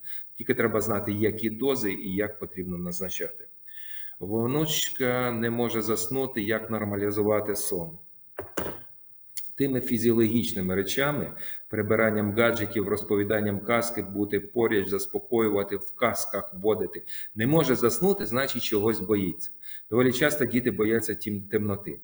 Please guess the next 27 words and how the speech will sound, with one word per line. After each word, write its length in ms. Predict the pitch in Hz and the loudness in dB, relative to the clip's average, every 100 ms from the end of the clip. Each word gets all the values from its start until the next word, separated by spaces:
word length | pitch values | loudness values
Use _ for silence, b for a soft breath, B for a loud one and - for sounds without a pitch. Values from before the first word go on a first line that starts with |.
| - | 0
Даю 240 | 113 131 | 0 2
конкретний 520 | 127 120 135 120 107 | -2 0 2 2 0
вам 260 | 101 101 95 - | -2 -4 -6 -4
пораду. 360 | 95 87 76 - - B B B | -2 -2 -6 -14 -20 B B B
Придумуйте 640 | - 117 123 147 120 104 104 | 0 2 2 2 0 0 -2
казку 480 | 139 147 - 107 95 | -2 -2 -2 -2 0
вже 180 | 107 | 0
наперед, 580 | 107 101 117 123 147 101 | 0 0 -2 0 -2 0
де 120 | 110 | 2
головний 520 | 101 110 110 113 113 98 | 4 2 2 2 2 2
герой, 400 | 104 127 147 123 | 2 2 0 -2
хлопчик 520 | - 104 120 - 101 | -4 -2 0 -2 -8
чи 160 | - | -6
дівчинка, 460 | 95 139 143 95 - - B B | -4 -4 -4 -8 -10 -12 B B
в 20 | |
залежності 560 | 107 113 139 139 123 107 | 2 4 4 2 -4 -6
хто, 360 | - 127 127 - | -4 0 0 0
а, 140 | 95 | -4
внучка, 640 | 85 110 131 - 104 - - | -2 0 0 0 -2 -2 -2
вона, 320 | 107 85 - B B - | -2 -2 -8 B B -6
значить, 320 | 110 123 123 | -2 -2 -2
принцеса. 480 | 123 117 - 90 - _ | -2 0 0 -2 -8 _
Принцеса, 540 | - 110 - 160 156 104 | -6 -4 0 2 2 2
яка 300 | 101 117 107 | 0 0 -4
шукає 480 | - 101 120 104 92 | -6 -2 0 2 0
свого 400 | - 113 92 - | 0 0 2 0
принца, 480 | - 165 170 80 | 0 0 0 -6